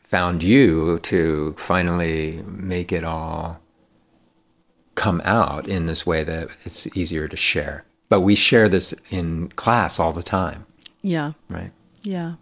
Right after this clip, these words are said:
Speaker 2: yeah. No, it's really special. Sometimes, you know, uh, especially in the l-, latest phases of the edits and, you know, just sort of putting things, the final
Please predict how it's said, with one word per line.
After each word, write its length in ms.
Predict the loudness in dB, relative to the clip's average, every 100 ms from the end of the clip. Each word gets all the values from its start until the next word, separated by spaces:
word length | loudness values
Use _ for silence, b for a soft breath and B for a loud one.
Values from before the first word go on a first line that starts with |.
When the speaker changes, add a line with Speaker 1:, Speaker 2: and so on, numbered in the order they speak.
| _ _ -10
Speaker 2:
yeah. 240 | -8 -8 -12 -12 B B B B B B
No, 160 | 0 0
it's 160 | 2
really 220 | 4 4 2
special. 420 | 2 0 2 0
Sometimes, 640 | 0 0 0 0 0 -6 B B B B
you 160 | -2 0
know, 180 | 0 -2
uh, 220 | -2 -2
especially 540 | 0 -2 2 2 2 2
in 120 | 0
the 60 | 0
l-, 140 | 0
latest 640 | 2 2 4 2 -2 -8 -4
phases 460 | 0 0 -2 -4
of 140 | -6 -4
the 140 | 0
edits 400 | 2 2 0 -2
and, 420 | -2 -2 -4 -8 -8
you 120 | -2 -2
know, 180 | -2 -4
just 340 | -4 -6 -4
sort 160 | -4 -4
of 180 | -6
putting 320 | -2 2 2 0
things, 440 | -2 -2 -4 -6
the 80 | -6
final 380 | -2 0 0